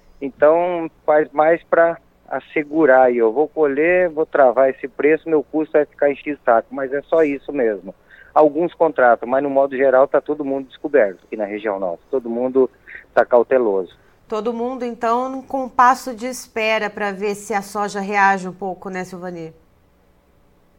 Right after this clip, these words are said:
Speaker 1: Isso, todo mundo aqui tá assim, né? E também como, é, aqui o pessoal tem o hábito mais de fazer no físico, com essas estiagens, assim, com esse clima aí tudo, é, dispareio,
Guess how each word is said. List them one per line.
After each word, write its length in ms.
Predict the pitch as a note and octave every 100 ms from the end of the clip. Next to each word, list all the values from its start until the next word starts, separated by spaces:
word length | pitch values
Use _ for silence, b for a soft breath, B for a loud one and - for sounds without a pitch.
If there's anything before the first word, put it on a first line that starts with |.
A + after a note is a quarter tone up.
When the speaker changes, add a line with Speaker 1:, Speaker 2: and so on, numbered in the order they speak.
| _ _ _ _
Speaker 1:
Isso, 600 | C3+ C#3 D3 C#3 - G#2 -
todo 240 | D#3 D#3+ E3
mundo 260 | D3 E3
aqui 260 | C3 - D#3
tá 280 | - E3+ F3+
assim, 340 | - D#3 C#3+
né? 260 | C3 C3 D3
E 60 |
também 340 | E3 G3+ G#3+ G3+
como, 480 | G#3 G#3 G#3 E3
é, 300 | D#3 D#3 D3+
aqui 300 | C#3 - -
o 120 | F3+ D#3
pessoal 400 | D3 C#3 D3+ D3+
tem 140 | D3+
o 140 | C3+
hábito 340 | C3 C3 - A#2
mais 220 | A#2+ B2
de 80 | A#2
fazer 360 | - A#2 A2
no 140 | A#2+ A2+
físico, 580 | - F3+ G#3 C3 - B2 B B B -
com 120 | F#3
essas 340 | F3 - C3
estiagens, 760 | C#3+ - - A#2 C3+ D3+ B2 A#2
assim, 340 | A2+ - C#3+
com 120 | C#3
esse 280 | C#3+ C#3 D3
clima 420 | - C#3+ D3 C#3+
aí 140 | B2+ B2+
tudo, 440 | - D#3+ D3 B2+ - b b b
é, 320 | B2+ B2 A#2+ A#2
dispareio, 1000 | B2 - - B2+ A2 C3 F#3 G3 D3